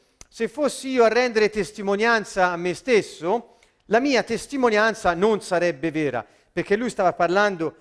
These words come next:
ad ebrei e sapeva bene che, conoscendo loro la legge per cui un solo testimone non poteva <clears throat> rappresentare la verità,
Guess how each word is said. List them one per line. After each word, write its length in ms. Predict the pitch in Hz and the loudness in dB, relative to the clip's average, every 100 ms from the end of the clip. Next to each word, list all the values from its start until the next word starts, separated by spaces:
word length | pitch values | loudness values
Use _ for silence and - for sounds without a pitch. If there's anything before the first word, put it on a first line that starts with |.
| _ | _
ad 160 | 151 147 | -6 -4
ebrei 420 | 151 202 202 165 | 0 2 4 2
e 40 | |
sapeva 400 | - 160 190 185 | -2 -6 0 2
bene 460 | 170 202 190 156 131 _ _ | 2 0 0 -2 -8 _ _
che, 120 | 165 | -12
conoscendo 640 | 156 170 160 - 208 180 | -8 -8 -6 -4 -4 -2
loro 180 | 185 190 | -2 -2
la 140 | 175 180 | 0 2
legge 400 | 214 175 143 147 | 2 0 -6 -8
per 140 | 156 | -10
cui 360 | - 214 175 - _ - | -8 -8 -8 -10 _ -10
un 180 | 190 | -10
solo 280 | - 247 220 | -4 0 0
testimone 760 | 185 185 - 220 233 202 143 120 _ _ _ | 0 -4 -6 -2 2 2 0 -8 _ _ _
non 240 | 175 196 | -6 -4
poteva 520 | - 202 226 170 139 131 - _ | -4 -2 0 0 -2 -4 -14 _
<clears throat> 580 | 175 165 139 117 107 _ | -16 -14 -16 -20 _ _
rappresentare 760 | 143 147 165 175 175 247 180 | -8 -6 -6 -6 -2 0 2
la 100 | 147 | 0
verità, 640 | 151 190 196 196 247 226 | -2 -4 0 2 2 -2